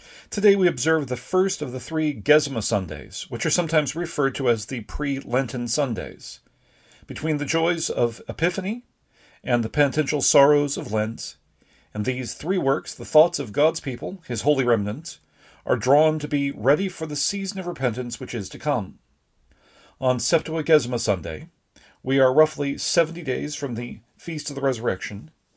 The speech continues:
we hear of the Lord's gracious calling unto his servants, the gracious reward which he has appointed to those, for those, whom he so calls, and the hope which belongs to his elect.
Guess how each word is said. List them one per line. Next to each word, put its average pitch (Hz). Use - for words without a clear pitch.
we 147
hear 185
of 170
the 165
Lord's 180
gracious 180
calling 143
unto 196
his 214
servants, -
the 117
gracious 143
reward 135
which 107
he 120
has 107
appointed 165
to 160
those, 98
for 160
those, 85
whom 156
he 165
so 180
calls, -
and 117
the 92
hope 131
which -
belongs 143
to 143
his 131
elect. 156